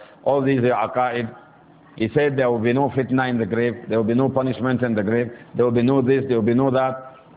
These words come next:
Started bringing strange ideas, and they said, "No, we no longer want you." So because they said they no longer want him, he completely, and he committed a crime, which he never tells anyone.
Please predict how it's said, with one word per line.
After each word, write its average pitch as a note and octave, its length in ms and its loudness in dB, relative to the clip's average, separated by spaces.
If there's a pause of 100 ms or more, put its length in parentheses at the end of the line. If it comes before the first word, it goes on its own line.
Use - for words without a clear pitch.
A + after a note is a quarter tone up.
(120)
Started D3 300 0
bringing C#3 500 2
strange C3+ 280 2
ideas, A#2+ 480 2
and A2+ 220 -2
they A2+ 140 0
said, A#2+ 160 0
"No, A2 380 -2
we A2+ 100 0
no C#3 140 2
longer C3 300 2
want A#2+ 280 -2
you." F2 100 -6 (960)
So E3+ 160 4
because G3+ 560 2 (100)
they E3 240 0
said F3 240 0
they D#3 120 0
no D#3 180 0
longer D3+ 320 0
want C#3+ 260 -2
him, B2 180 -6
he B2+ 80 -2
completely, D#3+ 800 -2
and D#3 200 -4
he D3 180 -2 (100)
committed E3 460 0
a C#3 80 -2
crime, B2 380 -4 (500)
which E3+ 200 0
he D3+ 120 2
never C#3+ 260 2
tells C3 300 0
anyone. A2 420 0